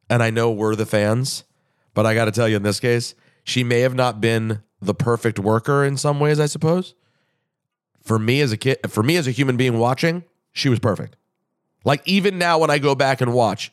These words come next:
she was awesome. She looked, did she look as smooth as everyone out there? No, but her power and, like, everything she did looked impactful.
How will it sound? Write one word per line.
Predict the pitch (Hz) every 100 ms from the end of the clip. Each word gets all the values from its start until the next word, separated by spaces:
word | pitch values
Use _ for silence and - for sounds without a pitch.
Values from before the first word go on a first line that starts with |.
| -
she | - 143
was | 123
awesome. | 110 92 69 - _ _ -
She | - 139
looked, | 143 - - - _
did | 117 156
she | - 156
look | 139 175
as | 131 127
smooth | - 104 123 135 151 127
as | 101 -
everyone | 120 110 127 117
out | 113 123 143
there? | 127
No, | 107 117 127 127 92 85 - - 120
but | 120
her | 123 110
power | - - 123 135 135 113 101 101 _ -
and, | 117 110
like, | 113 104 - - - -
everything | 143 160 185 165 147
she | 151
did | 120 127 139 104
looked | 110 120 -
impactful. | 110 - 92 107 - 80 67